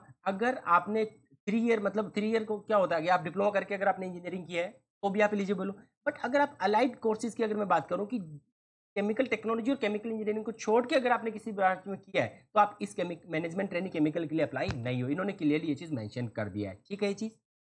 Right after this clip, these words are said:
तो ये तो बात हो गई एजुकेशन क्वालिफिकेशन की। Now सेकंड एक्सपीरियंस की मैं यहाँ पर कोई बात नहीं कर रहा, because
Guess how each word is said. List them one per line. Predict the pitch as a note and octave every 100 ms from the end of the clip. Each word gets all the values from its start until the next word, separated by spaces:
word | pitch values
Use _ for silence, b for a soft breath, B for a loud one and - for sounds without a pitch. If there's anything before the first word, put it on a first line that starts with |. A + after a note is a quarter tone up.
| _
तो | A3+
ये | G#3
तो | A3+ B3
बात | G#3+
हो | G#3
गई | A3
एजुकेशन | F3 D3+ D#3+ - G2+
क्वालिफिकेशन | A2+ A2 A#2+ - G#2
की। | F2 F#2 _ _ -
Now | B3
सेकंड | B3 A3+ B3+
एक्सपीरियंस | B3+ - F#3 F#3
की | F3+
मैं |
यहाँ | F3
पर | D#3+ D#3+
कोई | E3+
बात | D#3 D#3
नहीं | E3+
कर | F3+
रहा, | F#3
because | E3+ F3+